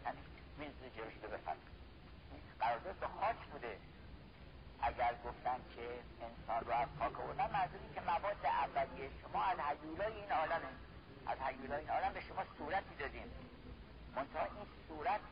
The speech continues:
هزاران هزار کرشمه درش به کار رفته تا این خاک ره، به قول حافظ چقدر زیبا گفته که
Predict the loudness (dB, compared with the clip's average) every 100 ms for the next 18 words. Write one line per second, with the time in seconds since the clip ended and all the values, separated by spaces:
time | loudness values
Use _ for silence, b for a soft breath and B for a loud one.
0 | -6 0 4 4 4 2 0 0 0 0
1 | -2 -4 -4 -2 -2 -2 -4 0 2 4
2 | 0 -2 -6 -8 -12 -12 -4 -2 -2 -4
3 | -6 -2 4 4 4 0 2 4 4 2
4 | -6 -10 -10 -12 -12 -12 -6 -2 0 2
5 | 2 2 0 -4 -6 -4 0 0 -2 -4
6 | -2 -2 -2 -10 -12 -10 -10